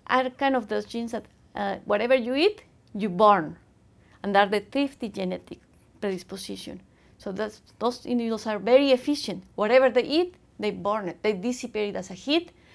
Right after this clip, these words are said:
There is, there is no fat accumulation. And some other genetic markers, as, uh,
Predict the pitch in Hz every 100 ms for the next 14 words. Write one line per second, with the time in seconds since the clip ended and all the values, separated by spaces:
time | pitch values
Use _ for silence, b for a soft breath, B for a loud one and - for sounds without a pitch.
0 | b - 196 196 - - 220 220 208 -
1 | 220 214 208 190 - 185 165 170 - -
2 | - b b b b b - 214 226 277
3 | 285 - 247 254 262 285 302 311 294 220
4 | 196 196 - 269 - 185 - 190 175